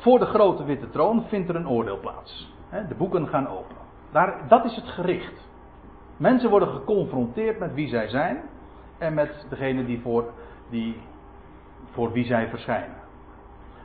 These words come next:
En in O-, Romeinen twee bijvoorbeeld, dan lees je: "Verdrukking en benauwdheid zal komen over ieder levend mens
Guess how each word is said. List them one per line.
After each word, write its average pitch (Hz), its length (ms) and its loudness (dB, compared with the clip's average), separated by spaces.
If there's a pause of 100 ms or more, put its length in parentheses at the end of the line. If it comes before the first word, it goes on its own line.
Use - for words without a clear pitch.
En 117 120 -6
in 113 140 -2
O-, 123 200 -2
Romeinen 127 480 4
twee 160 280 0
bijvoorbeeld, 147 340 -2
dan 135 120 -4
lees 160 240 -2
je: 156 100 -6
"Verdrukking 196 600 -2
en 170 140 -4
benauwdheid 190 580 0
zal 160 180 -4
komen 208 380 4
over 165 300 0
ieder 233 380 0
levend 175 440 0
mens 214 520 -4